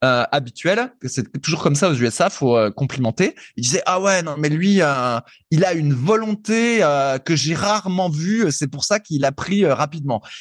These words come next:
Et t'avais toujours cette même mythologie. Et à la fin, ces machins-là, en fait, moi, j'en ai eu, euh, par-dessus la tête d'entendre toujours ces mêmes conneries,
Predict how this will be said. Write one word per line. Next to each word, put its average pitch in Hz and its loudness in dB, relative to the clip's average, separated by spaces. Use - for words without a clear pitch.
Et 226 -2
t'avais 262 -4
toujours 269 -4
cette 247 -2
même 277 0
mythologie. 254 0
Et 156 2
à 196 2
la 247 0
fin, 226 -6
ces 165 -2
machins-là, 190 0
en 190 -4
fait, 196 -4
moi, 143 2
j'en 123 2
ai 135 2
eu, 175 4
euh, 104 2
par-dessus 208 -2
la 170 4
tête 196 -4
d'entendre 117 -2
toujours 226 -2
ces - 0
mêmes 202 2
conneries, 160 0